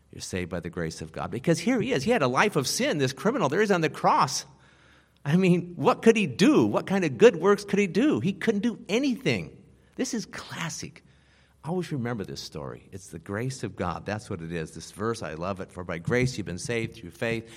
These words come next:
not of yourselves. It's a gift of God, not by works, lest, lest any man should boast." Next, we see God's justice toward the one who didn't repent. For that day, this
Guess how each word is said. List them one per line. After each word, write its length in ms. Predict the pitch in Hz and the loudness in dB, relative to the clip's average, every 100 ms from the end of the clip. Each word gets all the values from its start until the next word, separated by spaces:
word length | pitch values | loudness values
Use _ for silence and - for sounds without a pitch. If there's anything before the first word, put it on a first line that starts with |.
| - - | -20 -4
not 260 | 110 117 | 0 0
of 100 | 101 | 0
yourselves. 680 | 92 85 - 131 123 107 - - - | -6 -4 0 2 2 0 -8 -18 -6
It's 240 | 117 117 - | -2 -2 -4
a 100 | 101 | -10
gift 540 | 95 87 123 120 - - | -10 -4 -2 -2 -8 -14
of 240 | 104 101 - | -10 -10 -6
God, 400 | 107 95 90 - - _ _ | -2 0 -2 -6 -20 _ _
not 380 | - 90 90 - | -8 -6 -6 -8
by 300 | 90 85 80 - | -6 -6 -6 -12
works, 560 | - 85 57 - - - - | -12 -10 -10 -14 -20 -20 -18
lest, 260 | 90 85 - | -14 -14 -14
lest 280 | 92 92 - | -10 -10 -12
any 260 | 78 92 101 | -10 -6 -6
man 380 | 87 85 87 80 - _ | -6 -6 -8 -10 -18 _
should 280 | - - 85 | -20 -16 -14
boast." 400 | - 82 - - _ _ _ _ _ _ _ _ - | -14 -16 -16 -20 _ _ _ _ _ _ _ _ -4
Next, 200 | 131 135 | -2 -2
we 80 | 123 | -4
see 160 | - | -4
God's 320 | 127 131 127 - | 0 2 2 2
justice 440 | 139 170 143 135 | 2 2 0 -6
toward 280 | - 131 123 | -2 0 0
the 60 | |
one 180 | 123 135 | 0 0
who 100 | 131 | 0
didn't 160 | 131 143 | -2 -2
repent. 400 | 131 - 170 170 - - _ _ - - _ _ _ _ | -2 -2 -4 -8 -20 -20 _ _ -20 -20 _ _ _ _
For 140 | - 113 | -10 -2
that 240 | 131 120 | -2 -2
day, 180 | 139 151 | -4 -2
this 240 | 120 117 | -4 -8